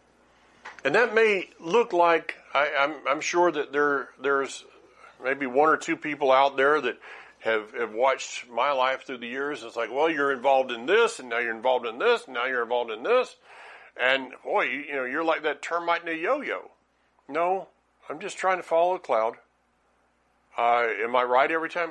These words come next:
No, no, I make some mistakes too. But my desire with everything in me is to follow the cloud. And so if, if I'm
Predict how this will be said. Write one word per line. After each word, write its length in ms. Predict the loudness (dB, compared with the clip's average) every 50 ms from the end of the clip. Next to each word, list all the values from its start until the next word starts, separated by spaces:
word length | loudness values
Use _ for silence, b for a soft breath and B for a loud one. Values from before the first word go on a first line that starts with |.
| -8 -10
No, 400 | -10 -6 -4 -2 -2 -4 -4 -6 -10 _ _ -8
no, 280 | -6 -4 -4 -4 -2 -4
I 80 | -2
make 200 | -2 -2 -4 -4
some 140 | -6 -8 -8
mistakes 480 | -8 -6 -2 -2 -2 -2 -2 -4 -12 -14
too. 280 | -10 -8 -8 -8 -8 -10 -16 b b b b b b b b b b b b b b _ _ _ _
But 360 | 0 2 2 2 2 0 -6 -8
my 220 | -2 2 2 2
desire 800 | 2 -2 -6 -6 -4 -2 0 0 0 0 0 0 -2 -2 -4 -6 -10 -10
with 160 | -10 -8 -4
everything 560 | -2 -2 -2 -2 -2 -6 -6 -6 -6 -4 -4
in 180 | -4 -6 -4 -4
me 140 | -6 -6
is 220 | -6 -8 -10 -12 -12
to 80 | -14 -12
follow 320 | -6 -2 0 0 0 -2
the 60 | -4
cloud. 380 | -6 -4 -2 -2 -2 -2 -4 -6 -10 _ _ _ _ b b b b b b b b b b b b b b b -10 -8
And 100 | -8 -4
so 260 | 0 2 2 2 4
if, 460 | 2 2 2 2 0 -2 -8 -16 -18 -20 _ _
if 320 | -2 0 0 0 -2 -6 -2 2
I'm 460 | 4 4 4 4 2 -2 -4 -8 -12